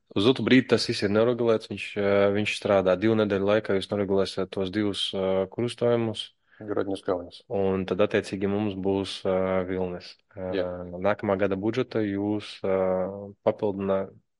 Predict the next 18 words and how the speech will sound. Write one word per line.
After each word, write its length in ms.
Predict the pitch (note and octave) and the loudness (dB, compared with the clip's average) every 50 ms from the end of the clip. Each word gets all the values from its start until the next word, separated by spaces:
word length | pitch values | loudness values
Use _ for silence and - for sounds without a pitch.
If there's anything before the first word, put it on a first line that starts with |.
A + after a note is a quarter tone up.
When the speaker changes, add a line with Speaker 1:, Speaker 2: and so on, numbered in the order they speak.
| _ _ - | _ _ -4
Speaker 1:
budžetēsiet, 840 | G2 G#2 G2+ G#2+ G2+ - G2+ G2 G2+ - - - A2 G#2 G#2 - - | -2 -2 -2 -2 -2 0 2 2 2 0 0 2 2 2 2 0 -4
plānosiet, 800 | - - F#2+ F#2+ F#2+ G2 F#2+ F#2+ F#2 - - - G2+ G2 F#2+ - _ | -4 -2 0 2 2 2 2 0 -2 -2 -4 -4 -2 -4 -4 -6 _
ā, 160 | - F#2+ F#2+ F#2+ F#2+ F#2 G2+ | -6 -4 -2 -2 -2 -2 -2
attiecīgi 720 | G2+ - G#2 F#2 - - G#2 F#2 F2+ F#2 F#2 F2+ F2+ F2+ | -2 0 -2 -2 -2 -4 -6 -4 -2 -2 -2 0 0 0
zaļo 300 | F2+ G2 G2+ G2 G2 F#2+ F2+ | 2 4 4 4 4 2 2
bultiņu 640 | F2 G#2 G#2+ A2 G#2+ - - G#2+ G#2 G#2 G#2 G#2 G2+ F#2 | 2 2 4 2 2 0 -2 -2 0 2 2 0 0 -2
virzienā 640 | F#2 F#2 F#2 G2+ G#2 G2+ F#2+ F#2+ F#2 F#2 F#2+ F#2 F#2 | -4 -4 -2 0 2 2 4 4 2 2 2 2 0
Speaker 2:
Jā. 80 | F#2 | -2
Speaker 1:
no 300 | F#2+ F#2+ F#2 F#2+ F#2+ F#2+ F#2 F2+ F2+ - _ _ _ - - - _ | -2 -4 -2 0 2 4 4 4 2 -2 _ _ _ -14 -14 -4 _
uz 240 | - A2 G2+ - | 4 4 4 4
centru 420 | - - - G#2+ G#2 A2 - G2+ G2 | 2 2 4 4 4 4 4 4 2
astoņpadsmitā 420 | F#2+ - - G2 - - - G2 G2 | 2 2 -2 -6 -6 -4 -2 0 2
novembra 320 | A2 A#2+ B2 A2 G#2 G2 | 2 2 2 2 0 4
un 60 | F#2 G2 | 4 6
Valkas 260 | G2+ G2+ - - - | 4 4 2 -4 -4
ielas 300 | - F#2+ F#2+ F#2+ - - | -2 -2 0 -2 -2 -6
krustojumā 600 | - - G#2+ G#2 - - - C#3 C#3 C#3 C3+ B2 G#2+ | -8 -4 -4 -4 -4 -2 0 0 2 4 4 4 4
virzienā 460 | G2 G#2 G#2 G2+ G#2 G2 G2 F#2+ F#2+ | 4 2 0 0 0 2 2 2 0